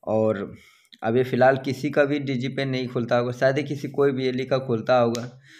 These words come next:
मैं किसी का हर बीएलई का चैलेंज नहीं कर पाएंगे,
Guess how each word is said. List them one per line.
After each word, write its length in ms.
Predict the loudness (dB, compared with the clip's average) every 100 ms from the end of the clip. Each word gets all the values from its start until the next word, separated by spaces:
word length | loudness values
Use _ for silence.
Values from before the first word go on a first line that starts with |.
| -20 -6
मैं 160 | -2 -2
किसी 260 | -4 -6
का 100 | -4
हर 200 | 0 0 -2 -8 _ -6
बीएलई 300 | 0 0 2
का 120 | -2
चैलेंज 440 | 0 -2 0 0 0
नहीं 160 | 0
कर 160 | 0 -2
पाएंगे, 440 | -2 -2 -2 -6